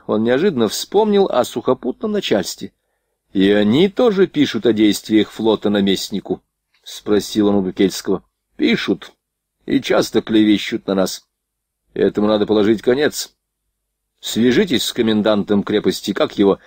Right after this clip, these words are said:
генерал Стессель? Да, с ним. Не примет ли он меня сегодня вместе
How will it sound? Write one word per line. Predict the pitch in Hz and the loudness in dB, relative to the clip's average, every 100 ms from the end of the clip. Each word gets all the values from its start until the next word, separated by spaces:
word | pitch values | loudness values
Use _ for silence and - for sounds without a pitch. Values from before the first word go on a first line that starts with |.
| _ _ - | _ _ -14
генерал | 98 98 104 | -6 0 0
Стессель? | 101 - 147 - 110 98 _ _ - | 0 0 0 0 -4 -4 _ _ -6
Да, | - - | 0 0
с | - | 0
ним. | 117 104 - _ _ _ _ _ _ _ - | 0 0 -2 _ _ _ _ _ _ _ -8
Не | 107 131 135 | 0 0 0
примет | 185 247 139 110 | 0 0 0 2
ли | |
он | 113 113 113 | 2 2 2
меня | 117 123 120 117 113 107 95 92 - | 2 2 2 2 2 2 2 0 -4
сегодня | - - 147 110 98 104 98 | -6 0 2 2 2 2 2
вместе | 92 123 107 - - 110 | 2 0 0 -4 0 0